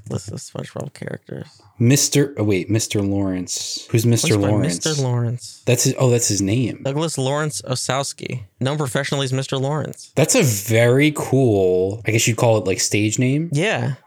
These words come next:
Speaker 2: Just Mister Lawrence.
Speaker 1: Mm-hmm.
Speaker 2: Not a musician. Uh,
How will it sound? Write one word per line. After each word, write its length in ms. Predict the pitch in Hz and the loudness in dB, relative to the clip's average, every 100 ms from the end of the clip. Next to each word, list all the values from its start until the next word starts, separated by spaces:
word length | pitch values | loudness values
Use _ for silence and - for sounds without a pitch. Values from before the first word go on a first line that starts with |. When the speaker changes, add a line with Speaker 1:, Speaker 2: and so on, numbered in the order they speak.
| - | -10
Speaker 2:
Just 220 | 110 120 | -4 2
Mister 320 | 123 - 131 | 2 2 2
Lawrence. 680 | 120 127 110 87 - - - | 2 2 0 -2 -8 -8 -6
Speaker 1:
Mm-hmm. 360 | 123 131 139 147 - - | -2 0 -2 -4 -4 2
Speaker 2:
Not 260 | 135 160 | 4 6
a 40 | 156 | 6
musician. 680 | 135 107 104 - 95 90 101 | 6 4 2 0 -2 -4 -6
Uh, 360 | 98 92 90 | -4 -2 -4